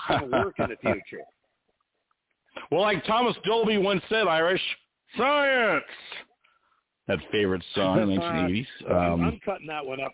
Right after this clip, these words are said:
Speaker 1: for you. I, I
Speaker 2: Science!
Speaker 1: keep telling myself I'm gonna do it. We're gonna do that one.
Speaker 2: <laughs>
Speaker 1: That's, that's, that's given.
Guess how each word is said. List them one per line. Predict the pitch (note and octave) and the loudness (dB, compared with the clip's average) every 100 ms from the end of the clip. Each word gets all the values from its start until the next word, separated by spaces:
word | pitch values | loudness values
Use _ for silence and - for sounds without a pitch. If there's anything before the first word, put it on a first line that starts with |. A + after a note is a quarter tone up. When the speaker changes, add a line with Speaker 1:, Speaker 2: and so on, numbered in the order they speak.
| - | -4
Speaker 1:
for | |
you. | A2 G2+ | -4 0
I, | G#3+ C4+ | 2 4
I | B3+ | 4
Speaker 2:
Science! | A3+ G3 D#3 | 4 4 2
Speaker 1:
keep | D3 | 0
telling | - D#3+ E3+ | -4 -4 -4
myself | C#3+ C#3 D3+ C3 | -6 -6 -6 -6
I'm | A#2+ | -8
gonna | A2+ A2 | -8 -8
do | |
it. | - B2 | -10 -4
We're | G#3+ A#3 | -4 -2
gonna | F3 B2+ | -6 -6
do | D#3+ D3+ | -4 -2
that | B2+ A2+ | -2 -4
one. | G2+ F#2+ | -6 -2
Speaker 2:
<laughs> | D3 - | -2 0
Speaker 1:
That's, | C3+ - - | -2 -2 -2
that's, | D3+ E3+ - D3+ D#3+ - C#3+ | -2 -2 -2 -4 -4 -6 -4
that's | E3+ A#2+ | -2 -4
given. | A#2 C3+ B2 | -4 -4 -4